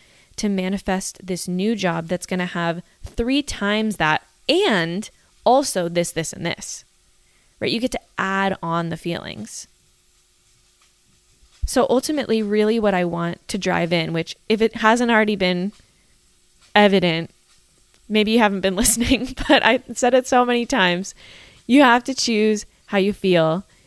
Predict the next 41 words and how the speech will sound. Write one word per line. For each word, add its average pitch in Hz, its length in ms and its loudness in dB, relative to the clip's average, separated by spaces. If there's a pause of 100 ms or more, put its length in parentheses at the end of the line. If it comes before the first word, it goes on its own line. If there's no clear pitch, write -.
(160)
and 202 280 2
you 226 240 2
get 220 280 0
to 226 120 -4
tap 180 320 -2
into 175 300 0
that 151 260 -2 (260)
now, 143 520 -8 (1120)
right? 185 240 0
You 190 260 -2
don't 214 160 4
have 247 140 -4
to 294 100 2
wait 285 240 0
for 220 80 -2
your 202 160 2
manifestations 170 960 -4 (440)
to 226 180 0
feel 175 300 0
good. - 400 -6
You 180 100 0
don't 180 140 0
have 196 100 -2
to 254 100 0
ma-, 254 180 0 (100)
wait 226 260 2
for 226 60 -2
your 226 160 2
manifestations 196 800 -2
to 180 100 -6
feel 165 240 -4
peace. - 480 -12 (360)
You 196 600 0
have 226 220 -2
the 220 80 0
choice 190 340 0
to 202 80 -6
find 165 320 -4
that 160 140 -6
right 160 260 -4
now. 160 400 -6